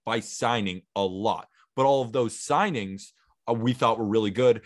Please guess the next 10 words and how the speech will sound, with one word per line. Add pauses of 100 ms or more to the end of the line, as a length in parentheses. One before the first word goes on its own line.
(180)
And
the
bullpen,
even
though
they
lost
Aaron
Loup,
who